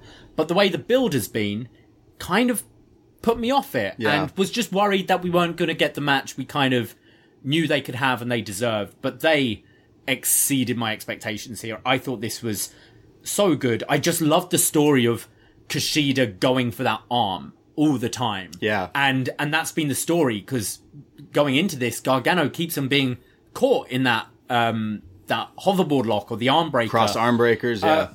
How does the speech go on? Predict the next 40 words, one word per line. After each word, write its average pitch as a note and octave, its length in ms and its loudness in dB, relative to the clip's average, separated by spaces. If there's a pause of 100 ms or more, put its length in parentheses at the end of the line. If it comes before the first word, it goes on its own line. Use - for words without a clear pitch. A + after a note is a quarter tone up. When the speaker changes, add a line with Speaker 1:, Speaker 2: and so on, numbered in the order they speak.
(180)
Speaker 1:
but F#3+ 180 0
Gargano G3 520 4
himself F3 580 2
is B2 360 0 (340)
one C#3+ 320 0
of C3+ 60 0
the C#3+ 60 -2
best C#3+ 240 0
wrestlers, C#3 520 0
just A#2 200 -8
a B2+ 40 -8
great C#3 360 -2
technical C3+ 420 -4
wrestler. A#2+ 500 -2 (460)
And D#3+ 380 -2 (480)
he G3 200 0
kinda A3+ 300 0
doesn't A3+ 220 -2
wanna A3+ 140 -2
get A3 320 -2
outdone A#3 460 0
by D#3+ 180 0
Kushida. A#2+ 540 -2
So C#3+ 200 0
he G#3+ 160 4
wants G#3 300 0
to F3+ 100 0
get D#3 340 2 (200)
Kushida E3 640 4
at E3 260 0
his E3+ 220 0
own F3+ 200 2
game F3+ 340 2
as G2 140 -6
well. C#3+ 400 0 (340)
There G#3 120 2
were G#3+ 80 4
so G#3+ 340 2
many G3 260 0
great C#3 440 2